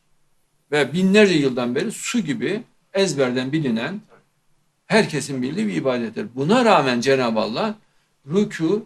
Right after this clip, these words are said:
secde ve kıyamdan oluştuğunu namazı anlatıyor. Ve Allah'ı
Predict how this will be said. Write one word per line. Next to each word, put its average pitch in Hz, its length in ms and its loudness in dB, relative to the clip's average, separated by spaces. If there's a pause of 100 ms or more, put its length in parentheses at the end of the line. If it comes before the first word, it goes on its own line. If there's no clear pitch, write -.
secde 190 460 0
ve 190 140 0
kıyamdan 160 420 0
oluştuğunu 139 480 -4
namazı 156 380 -2
anlatıyor. 110 420 -8 (680)
Ve 170 60 2
Allah'ı 160 640 2